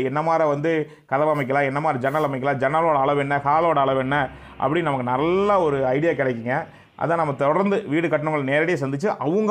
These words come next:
அனுபவங்களை மட்டுமே நம்ம சேகரித்து பதிவு பண்ணிக்கிட்டு வர்றோங்க. இவங்க பாருங்க, ஹாலை வந்து எவ்வளோ சிறப்பா வடிவமைச்சிருக்காங்கன்னு.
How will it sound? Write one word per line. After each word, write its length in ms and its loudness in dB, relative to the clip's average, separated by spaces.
அனுபவங்களை 420 0
மட்டுமே 280 -2
நம்ம 180 -6
சேகரித்து 380 0
பதிவு 140 0
பண்ணிக்கிட்டு 300 -2
வர்றோங்க. 240 -2
இவங்க 180 2
பாருங்க, 280 2
ஹாலை 400 4
வந்து 140 -2
எவ்வளோ 320 0
சிறப்பா 460 0
வடிவமைச்சிருக்காங்கன்னு. 680 -2